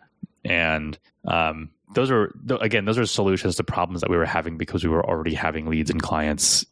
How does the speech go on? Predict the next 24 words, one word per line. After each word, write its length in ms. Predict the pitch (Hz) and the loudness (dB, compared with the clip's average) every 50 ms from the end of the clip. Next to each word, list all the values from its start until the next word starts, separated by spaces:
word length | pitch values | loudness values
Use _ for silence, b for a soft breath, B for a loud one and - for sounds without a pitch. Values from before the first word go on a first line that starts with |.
| _ _ _ | _ _ _
kind 180 | - - 87 | -2 0 0
of 140 | 82 80 - - - | 0 0 -2 -4 -4
at 140 | 90 87 - | -4 -2 -2
the 80 | 95 | -2
capacity 520 | - - - - 85 85 82 - - 92 90 | -4 -4 -2 0 0 -2 0 0 -2 0 0
that 140 | - - | 0 0
we 80 | - 85 | 0 2
needed 260 | 80 85 85 87 90 | 2 2 0 0 0
a 40 | - | -2
C 180 | - - - 110 | -2 0 0 2
R 180 | 107 107 110 | 2 2 4
M. 220 | 110 110 110 107 107 B B B B B B B B B B B _ | 4 2 2 0 -2 B B B B B B B B B B B _
The 160 | - 131 123 - | 0 0 2 2
only 440 | - 135 151 165 170 175 175 175 170 | 2 2 4 4 4 4 4 4 2
tool 580 | - - 147 139 127 113 104 98 92 85 B B B B B B _ _ _ _ _ _ _ _ | 2 2 4 4 4 4 4 4 2 0 B B B B B B _ _ _ _ _ _ _ _
I 180 | - 110 107 107 | -2 0 2 4
would 220 | 110 110 104 95 | 4 2 2 0
say 360 | - - - 113 98 90 90 | -2 0 2 4 4 4 4
that 140 | 87 90 90 | 4 4 2
is 140 | 92 87 92 | 2 2 2
worth 640 | 98 95 95 98 95 95 104 101 - - - - - - _ _ _ _ _ - | 2 2 4 4 4 4 2 0 -2 -8 -12 -14 -16 -16 _ _ _ _ _ -6
paying 340 | - - 92 90 90 98 113 | -2 0 0 2 2 2 0
for 460 | 113 - 139 143 147 151 156 156 147 - _ _ _ _ | 0 0 2 2 4 2 2 0 -2 -6 _ _ _ _
it, 320 | 98 104 104 90 - - | 4 4 4 4 0 -4